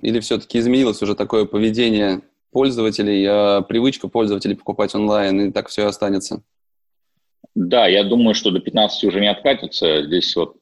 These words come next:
Speaker 2: тут трудно будет, м, гадать, э, что это будет между пятнадцатью и текущими тридцати. Вот, ну, может быть, как прогноз я скажу, что, э, онлайн, э, будет двадцать пять процентов, где-то так.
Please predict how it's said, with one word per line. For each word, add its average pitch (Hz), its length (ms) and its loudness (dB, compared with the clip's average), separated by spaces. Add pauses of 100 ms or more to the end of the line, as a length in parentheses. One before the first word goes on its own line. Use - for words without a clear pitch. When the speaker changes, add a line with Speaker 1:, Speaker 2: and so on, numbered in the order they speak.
Speaker 2:
тут - 320 -8
трудно 90 320 0
будет, 78 320 0
м, 82 440 -4
гадать, 85 540 -2
э, 78 280 0
что - 200 -2
это 82 160 -2
будет 78 380 -2
между 80 260 -4
пятнадцатью - 580 -4
и - 40 -12
текущими - 400 -6
тридцати. 123 600 -2 (440)
Вот, 76 240 -4
ну, 101 100 0
может 92 260 0
быть, 78 120 -4
как - 180 -4
прогноз 87 420 -2
я 73 80 -4
скажу, 82 340 -4
что, - 220 -6
э, 76 1120 -6
онлайн, 78 540 -2
э, 73 280 -4
будет 73 400 -6 (100)
двадцать 76 340 -4
пять - 160 -16
процентов, - 460 -20
где-то 76 160 -12 (100)
так. - 140 -8